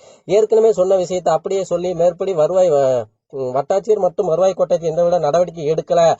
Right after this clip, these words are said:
ஐநூத்தி நாற்பதின் படி மேற்படி, அஹ், ஏற்கனவே வட்டாட்சியர் மற்றும் வருவாய் கோட்டாட்சியர் எடுக்காத நடவடிக்கை, எடுக்காத நடவடிக்கையில்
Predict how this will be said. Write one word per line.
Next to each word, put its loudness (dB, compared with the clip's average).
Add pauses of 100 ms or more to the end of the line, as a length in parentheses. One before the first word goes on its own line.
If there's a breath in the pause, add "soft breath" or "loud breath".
(280 loud breath)
ஐநூத்தி 0
நாற்பதின் 2
படி -2 (100)
மேற்படி, -2 (260)
அஹ், 4 (180)
ஏற்கனவே 0 (120)
வட்டாட்சியர் -2
மற்றும் -2
வருவாய் 2
கோட்டாட்சியர் -2
எடுக்காத 0
நடவடிக்கை, 0
எடுக்காத 0
நடவடிக்கையில் 0